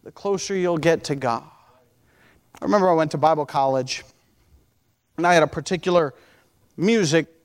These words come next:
thing that I would listen to, a, a guy. And, and when I went to Bible college, I found out it wasn't allowed.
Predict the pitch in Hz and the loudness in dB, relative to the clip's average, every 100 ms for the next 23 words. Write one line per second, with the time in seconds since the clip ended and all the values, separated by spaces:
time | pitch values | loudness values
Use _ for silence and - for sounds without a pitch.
0 | _ _ _ _ _ - 170 165 147 151 | _ _ _ _ _ -2 0 2 4 4
1 | 151 151 147 - 131 - 135 127 123 143 | 2 -2 -2 -4 -8 -2 2 2 0 -6
2 | 139 135 _ _ 139 143 135 120 120 _ | -16 -18 _ _ -8 -4 -2 -4 -10 _
3 | _ _ _ _ _ _ _ _ _ _ | _ _ _ _ _ _ _ _ _ _
4 | _ _ _ _ - 170 165 151 - _ | _ _ _ _ -8 -4 -2 -4 -8 _
5 | 180 175 165 147 131 160 _ _ _ _ | -2 -2 -2 -4 -8 -20 _ _ _ _
6 | _ - 185 220 202 180 165 240 196 180 | _ -6 0 0 0 -2 0 0 -2 0
7 | 180 196 170 175 160 180 165 156 170 156 | 2 2 2 0 2 4 4 4 2 2
8 | 165 185 143 113 | 2 2 0 -6